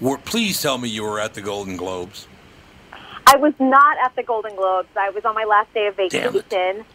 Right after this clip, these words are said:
Speaker 2: Um, but I did watch it, and I
Speaker 1: Wait,
Speaker 2: thought it was
Speaker 1: wait,
Speaker 2: funny.
Speaker 1: wait, wait.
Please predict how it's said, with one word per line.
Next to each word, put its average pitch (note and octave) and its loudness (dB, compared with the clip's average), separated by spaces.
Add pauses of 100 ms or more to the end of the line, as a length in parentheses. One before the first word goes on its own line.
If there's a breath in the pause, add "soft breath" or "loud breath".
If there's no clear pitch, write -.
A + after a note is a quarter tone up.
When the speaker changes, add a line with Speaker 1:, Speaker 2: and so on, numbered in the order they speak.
(300)
Speaker 2:
Um, A#3 4
but C4+ 4
I C#4+ 0
did E4 -2
watch D4+ 6
it, C#4+ 0
and B3 -2
I B3+ 0
Speaker 1:
Wait, C4+ 0
Speaker 2:
thought C4 4
it D4+ 0
was C4+ -2
Speaker 1:
wait, B3 -4
Speaker 2:
funny. C4 -10
Speaker 1:
wait, A3 -4
wait. F3 -8